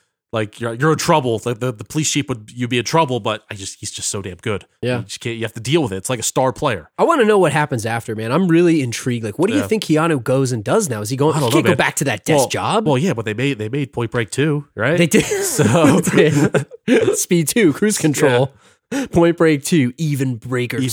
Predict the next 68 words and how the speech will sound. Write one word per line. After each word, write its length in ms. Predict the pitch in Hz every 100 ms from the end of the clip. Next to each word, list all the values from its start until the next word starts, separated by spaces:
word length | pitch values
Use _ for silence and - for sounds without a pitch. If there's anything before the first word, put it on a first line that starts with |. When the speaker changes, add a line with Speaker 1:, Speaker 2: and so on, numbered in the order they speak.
| 123
Speaker 2:
swells. 420 | 120 120 131 -
Speaker 1:
breakier. 560 | 127 110 120 117 113
Speaker 2:
Even 280 | 202 156 165
breakier. 680 | 151 160 147 147 123 110 117
Speaker 1:
Jeez. 540 | - - - 277 262 175
Speaker 2:
No, 220 | 190 185
it, 180 | 196 233
it's 400 | 208 262 - - - _
Speaker 1:
We're 100 | 131
losing 260 | 160 247 220
our 100 | 151
touch 260 | - 135 -
on 80 | 104
the 60 |
Coldens, 260 | - 113 101
Speaker 2:
I 120 | 143 135
Speaker 1:
by 20 |
Speaker 2:
know, 120 | 117
Speaker 1:
the 40 | 117
way. 40 |
Speaker 2:
we 40 | 104
Speaker 1:
We 40 |
Speaker 2:
can't, 80 | 185
Speaker 1:
gotta 140 | 135 131
go 80 | 120
back 180 | 120 117
to 60 |
Speaker 2:
we 140 | 110 113
gotta 140 | 131
Speaker 1:
basics. 140 | 120 110
Speaker 2:
go 60 |
back 100 | 113
to 80 | -
basics. 360 | 104 104 113 120
This 140 | 110
Speaker 1:
Yeah. 60 | 107
Speaker 2:
is, 120 | 104
like, 120 | 123
an 60 | 110
embarrassment, 640 | 95 110 120 110 - 95
Speaker 1:
Yeah. 60 | 107 104
Speaker 2:
so. 320 | 110 101 98 _
Speaker 1:
Don't 140 | 127 127
force 280 | 123 113 98
it. 160 | - _ _
We're 100 | - 117
forcing 400 | 120 113 104 87
it. 100 | - _ _ _ _ _ _
So 120 | -
we're 80 | 175
about 200 | 185 175
out 100 | 151
of 80 | 147
time 220 | 143 139
here. 280 | 135 131 127
We 160 | 127 160
figured 320 | - 226 160
it 60 | 147
ended 240 | 147 139
up 120 | 139 127
on 80 |
sort 220 | 120 147 135
of 60 |
a 60 | 123
game 360 | 104 131 131
situation. 480 | 120 - 123 117 143
I 60 | 170
came, 240 | - 233